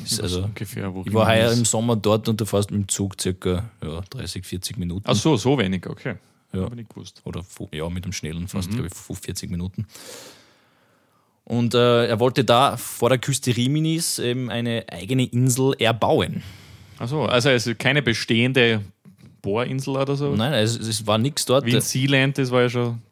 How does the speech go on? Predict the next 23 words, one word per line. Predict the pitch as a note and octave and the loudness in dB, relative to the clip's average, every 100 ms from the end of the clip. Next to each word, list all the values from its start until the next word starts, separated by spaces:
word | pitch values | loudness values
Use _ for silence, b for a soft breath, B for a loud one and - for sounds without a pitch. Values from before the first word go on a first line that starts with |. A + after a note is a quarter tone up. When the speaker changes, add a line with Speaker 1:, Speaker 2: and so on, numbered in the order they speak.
| A2 | -8
Speaker 2:
da. | - | -2
Speaker 1:
Das | - A#2+ | 0 2
hat's | F#2 F#2+ | 0 0
schon | A2 | 0
gegeben. | G#2 F#2+ G#2+ C3 | 2 2 2 2
Nein, | B2 | 0
er | A#2 | 0
will | A2+ | 0
eine | A2+ A2+ | 0 0
Insel | A#2 A#2 A2 | 0 -2 0
bauen. | F2+ F2+ D2+ | 0 0 -2
Speaker 2:
Okay, | F2 - C3 | -10 -8 -8
ja, | D3 | -6
Speaker 1:
Da | E2+ F#2 A#2 | -6 -4 -4
Speaker 2:
Maschinenbauer. | F2 F2 G#2 A2 | -6 -6 -2 -2
Speaker 1:
denkt | G#2+ | 0
man | B2 | 0
sich, | B2+ | 2
ja, | A#2 A2 | 2 2
wie | A#2+ | 0
soll | A#2+ A#2 | 0 0
das | A#2+ | -2
funktionieren? | - - - A#2+ C3 | -4 -6 -4 -2 -4